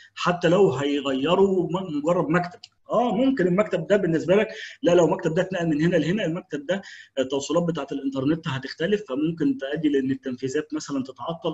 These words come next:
او الحاجات زي كده. وفعلًا انت هتبقى نظرتك لكل قرار مختلفه، نظره مدير مخاطر،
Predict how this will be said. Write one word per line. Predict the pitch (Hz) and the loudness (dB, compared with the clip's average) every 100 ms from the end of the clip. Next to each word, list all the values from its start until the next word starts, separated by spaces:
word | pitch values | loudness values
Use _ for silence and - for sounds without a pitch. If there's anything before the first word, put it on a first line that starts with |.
| 139 | -6
او | 127 | -12
الحاجات | 120 127 143 156 | -12 -10 -6 -6
زي | 135 | -6
كده. | 123 165 202 - _ _ _ _ | -4 -2 -4 -8 _ _ _ _
وفعلًا | 113 - 202 131 - 165 | -8 -4 -2 -2 -4 -2
انت | 180 | 0
هتبقى | 175 143 143 143 135 | 2 0 -2 -6 -4
نظرتك | 131 120 180 180 - 127 | -4 -2 0 0 -2 -2
لكل | 123 - 185 160 | -2 0 0 2
قرار | - 123 147 175 | 0 -2 0 0
مختلفه، | 160 - 143 127 120 | -2 -2 -4 -4 -2
نظره | 160 170 165 - | 0 2 -2 -2
مدير | 127 180 175 | -6 -2 -2
مخاطر، | 147 139 135 | -2 -4 -8